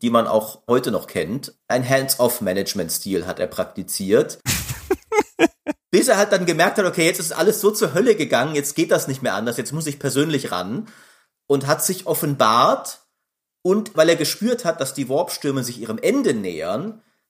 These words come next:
erstmal Terra, also die Erde, unter sich vereint und sie eingenommen.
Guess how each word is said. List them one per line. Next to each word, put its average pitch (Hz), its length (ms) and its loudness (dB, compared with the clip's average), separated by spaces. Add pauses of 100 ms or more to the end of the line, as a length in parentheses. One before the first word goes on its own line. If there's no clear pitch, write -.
(200)
erstmal 196 580 4
Terra, 131 760 2 (260)
also 127 260 -2
die 135 240 -4
Erde, 135 640 2 (140)
unter 170 280 0
sich 139 220 -4
vereint 139 540 -2
und 135 120 -4
sie 131 220 -4
eingenommen. 104 800 -4